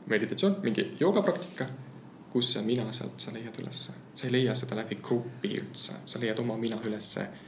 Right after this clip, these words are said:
üksi olles kõige paremini. Sul ei ole vaja selleks mingeid laagreid, asju.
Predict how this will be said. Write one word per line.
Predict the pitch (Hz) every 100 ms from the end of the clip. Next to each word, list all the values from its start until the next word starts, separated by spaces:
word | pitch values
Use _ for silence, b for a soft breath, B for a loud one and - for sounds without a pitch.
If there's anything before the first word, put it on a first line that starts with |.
| B -
üksi | 104 101 - - 107 113 - -
olles | 117 107 101 -
kõige | 107 107 104
paremini. | 107 101 - - - - B B B
Sul | - 113
ei | 110
ole | 117 117 107
vaja | 113 110 104
selleks | - 117 104 - -
mingeid | 117 117 107 101 104 -
laagreid, | 110 127 117 107 104 104 117
asju. | - - 101